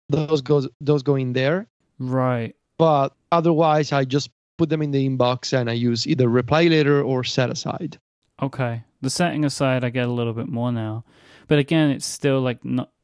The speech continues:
Speaker 2: it just sits at the bottom of the inbox, right? You just see their names?
Speaker 1: Yes.
Speaker 2: I can, I can imagine that. I imagine over time it just becomes a little stack or whatever. But s-, even then, still, like, it's not, like, I would like another bucket, right? Where it's like, I wanna screen this person.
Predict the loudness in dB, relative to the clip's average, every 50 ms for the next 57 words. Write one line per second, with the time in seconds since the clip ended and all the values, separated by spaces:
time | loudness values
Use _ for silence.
0 | _ _ -10 -10 -8 -4 -4 -4 -2 0 0 0 -2 0 -2 -2 -2 -2 0 0
1 | 2 0 2 0 -2 -2 0 0 0 0 0 0 -2 -4 -6 -8 -8 -4 -2 -2
2 | -2 -2 -4 -6 -6 -6 -6 -6 -2 0 0 0 2 0 0 0 -2 -2 -2 -2
3 | -2 -2 -4 -6 -8 -12 -14 -16 -20 _ _ _ _ _ _ _ -4 0 0 0
4 | 0 -2 -6 -12 -14 -16 -20 _ _ _ _ _ _ _ _ _ -8 -6 -4 -4
5 | -4 -4 -4 -6 -8 -6 -4 -2 -2 0 -2 -2 -4 -4 -4 -4 -2 0 2 4
6 | 4 4 2 2 2 0 2 2 0 -2 -2 -2 -2 -2 -2 -4 -6 -8 -10 -8
7 | -8 -8 -8 -6 -4 -4 -4 -4 -4 -6 -8 -4 -2 -2 -2 -2 -4 -4 -4 -4
8 | -4 -2 -4 -4 -6 -8 -10 -12 -14 -16 -20 -20 -18 -18 -18 -8 -6 -4 -4 -2
9 | -2 -2 -2 0 0 0 0 2 2 2 0 0 0 -2 -6 -2 0 2 2 2
10 | 2 0 0 -2 -4 -6 -4 -2 -2 -2 -2 -2 -6 -10 _ _ _ _ _ -2
11 | -2 0 2 2 2 2 2 0 0 0 0 -2 0 -2 -2 0 0 0 0 -2
12 | -4 -2 -2 -2 -4 -2 -8 -10 -12 _ _ _ _ _ _ 0 2 2 2 0
13 | 0 _ 0 0 0 0 -2 -2 -2 0 0 0 2 2 2 0 -2 -4 -2 0
14 | 0 2 2 2 2 2 0 0 -2 -2 -2 -2 -2 -4 -4 -4 -4 -4 -4 -6
15 | -8 -10